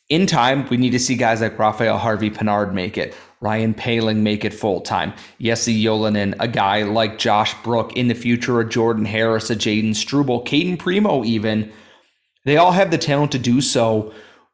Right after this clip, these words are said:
We don't need to start jumping at everything that seems like a veiled shot at the Canadiens because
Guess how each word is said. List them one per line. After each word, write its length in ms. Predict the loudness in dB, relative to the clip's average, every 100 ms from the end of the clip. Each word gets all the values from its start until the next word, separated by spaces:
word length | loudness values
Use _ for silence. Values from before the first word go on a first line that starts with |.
| -8
We 180 | -2 0
don't 300 | 2 2 0
need 160 | -2
to 80 | -2
start 360 | 0 0 -2 -4
jumping 840 | 0 0 0 0 0 0 0 -6 -4
at 340 | 0 0 -4 -4
everything 680 | -2 -2 0 0 0 0 0
that 200 | 0 -2
seems 260 | -2 0 0
like 100 | 0
a 60 |
veiled 500 | -2 -2 0 2 0
shot 440 | -2 0 0 0 -2
at 120 | -4
the 60 | -2
Canadiens 460 | -2 0 0 -2
because 440 | -2 -2 -2 -4